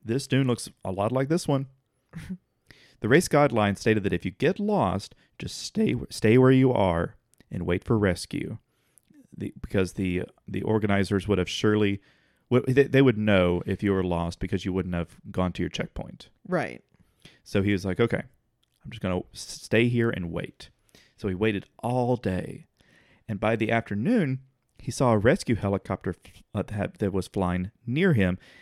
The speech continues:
Speaker 1: and he tried to get their attention with the one flare he was given.
Speaker 2: Oh, God.
Speaker 1: But they didn't see it.
Speaker 2: Oh. Mm.
Speaker 1: Because the flare was not strong enough.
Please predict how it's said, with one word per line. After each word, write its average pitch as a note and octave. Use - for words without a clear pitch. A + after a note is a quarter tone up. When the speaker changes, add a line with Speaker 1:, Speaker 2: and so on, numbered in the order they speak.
Speaker 1:
and -
he -
tried B2+
to B2+
get A#2
their G#2+
attention A2
with F#2
the F2+
one F#2+
flare A#2
he F#2
was F2+
given. -
Speaker 2:
Oh, F#3+
God. C3
Speaker 1:
But -
they -
didn't A2+
see -
it. -
Speaker 2:
Oh. F#3
Mm. D#3+
Speaker 1:
Because G2
the G2+
flare A2+
was F#2+
not F#2+
strong F2+
enough. -